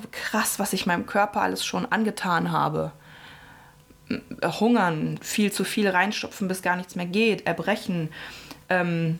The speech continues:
und noch, ähm, ja, ein paar andere Dinge verletzen und so, über die ich jetzt vielleicht, naja, meinem Körper wirklich schon viel angetan, äh, getan habe. Ähm, und aus jeder dieser Phasen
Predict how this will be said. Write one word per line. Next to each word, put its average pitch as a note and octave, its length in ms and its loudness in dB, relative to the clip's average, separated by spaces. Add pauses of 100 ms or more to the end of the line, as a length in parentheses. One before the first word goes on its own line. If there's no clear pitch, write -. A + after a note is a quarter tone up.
und F3 140 -2
noch, - 280 -2
ähm, - 200 -6
ja, E3+ 220 0 (580)
ein D#3+ 240 -6 (240)
paar E3 140 2
andere F3+ 220 0
Dinge E3 340 2 (100)
verletzen F3 640 -2
und D#3+ 160 0
so, D3+ 240 0 (520)
über E3 160 -4
die D#3 120 -2
ich - 80 -6
jetzt - 160 -6
vielleicht, D3+ 260 -4 (240)
naja, F3 240 6 (600)
meinem F#3+ 280 4
Körper A3+ 360 4
wirklich C4 340 4
schon G#3 180 0
viel C4 320 4
angetan, F#3+ 680 0
äh, - 140 2
getan D#3+ 500 0
habe. C#3+ 320 0 (600)
Ähm, F3 580 2 (960)
und G3+ 380 2 (220)
aus G3+ 240 0
jeder F#3+ 440 2
dieser B3 260 4
Phasen G3 840 2